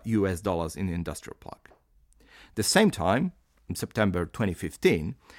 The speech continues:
Guangdong province signed a rival agreement with Malaysian Malacca state, including four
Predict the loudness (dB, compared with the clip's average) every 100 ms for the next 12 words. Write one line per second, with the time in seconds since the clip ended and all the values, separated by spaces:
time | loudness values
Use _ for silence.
0 | -20 -4 8 8 8 2 0 -2 0 -2
1 | -4 0 6 6 6 0 0 4 12 12
2 | 10 2 0 -2 -2 0 -2 0 0 2
3 | 0 0 2 4 4 2 -10 -6 -6 -2
4 | -4 -4 -4 0 -2 -2 _ _ -20 -20
5 | 0 4 4